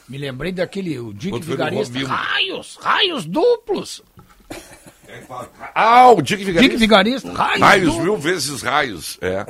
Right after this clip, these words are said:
Speaker 1: Foi um horror
Speaker 2: Nós
Speaker 1: aqui em
Speaker 2: estamos
Speaker 1: Porto
Speaker 2: brincando
Speaker 1: Alegre,
Speaker 2: hoje,
Speaker 1: né?
Speaker 2: mas foi muito sério
Speaker 1: Não, e foi
Speaker 2: ontem
Speaker 1: um,
Speaker 2: aqui.
Speaker 1: o que teve de raio espalhado em toda a área metropolitana,
Speaker 2: É,
Speaker 1: não foi
Speaker 2: é.
Speaker 1: só aqui.
Speaker 2: Não, não, claro. E como, e como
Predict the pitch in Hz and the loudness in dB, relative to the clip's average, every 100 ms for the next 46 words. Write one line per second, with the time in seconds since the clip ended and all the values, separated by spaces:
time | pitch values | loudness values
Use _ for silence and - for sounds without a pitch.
0 | - - _ _ 156 233 240 202 139 254 | -16 -20 _ _ 0 2 2 0 2 2
1 | 226 - 175 - 165 156 170 160 147 139 | 2 -2 -2 0 0 2 2 2 0 0
2 | 104 107 107 151 - 151 175 233 135 180 | -6 -6 -8 -8 -6 -2 0 0 0 0
3 | 190 180 143 131 - 151 - 202 220 170 | 0 0 -2 -4 -8 -10 -2 -2 -2 -6
4 | 110 127 208 208 160 151 - 147 131 160 | -4 2 2 2 -4 -8 -12 -10 -6 -6
5 | 170 156 131 - 196 226 254 160 156 175 | -4 -6 -8 -2 6 6 6 0 -2 -2
6 | 147 143 127 117 135 113 - 123 80 - | -4 -6 -6 -6 -4 -6 -4 -4 -4 -8
7 | - 90 185 160 - 127 - 120 139 151 | -8 -6 -4 -6 -8 -12 -6 -6 -6 -8
8 | 107 104 117 _ - - _ _ 92 104 | -6 -6 -8 _ -20 -20 _ _ -4 -4
9 | - 127 135 110 - 98 87 117 120 120 | -2 0 2 2 -2 -8 -6 -4 -2 -2
10 | 107 98 92 87 76 69 58 | -2 -2 -4 -4 -6 -8 -12